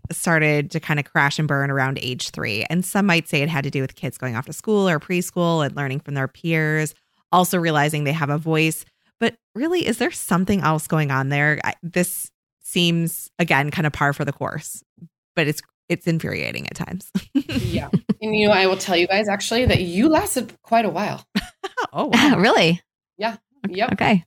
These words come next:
Speaker 2: You usually see it starting somewhere between twelve and twenty-four months, but it can be later than that. And the
Speaker 3: Wow.
Speaker 2: fact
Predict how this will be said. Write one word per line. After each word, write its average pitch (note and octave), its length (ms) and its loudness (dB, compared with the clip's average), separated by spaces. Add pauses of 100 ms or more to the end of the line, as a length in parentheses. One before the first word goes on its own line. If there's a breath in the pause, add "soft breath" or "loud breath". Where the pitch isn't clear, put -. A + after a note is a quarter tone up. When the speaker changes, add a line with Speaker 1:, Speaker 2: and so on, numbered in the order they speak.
(120)
Speaker 2:
You G#3 160 -18
usually B3 260 -4
see A#3+ 240 -2
it - 160 0
starting G3 360 0
somewhere G#3 240 2
between G3+ 300 0
twelve F#3+ 500 4
and F3 120 0
twenty-four F#3 480 2
months, F3+ 300 2
but E3 140 -2
it D#3 80 -6
can E3+ 100 -4
be E3 80 -2
later D#3 280 0
than F3 140 2
that. A3 340 4
And E3 300 2
the E3 100 2
Speaker 3:
Wow. E3 300 6
Speaker 2:
fact D#3 120 -6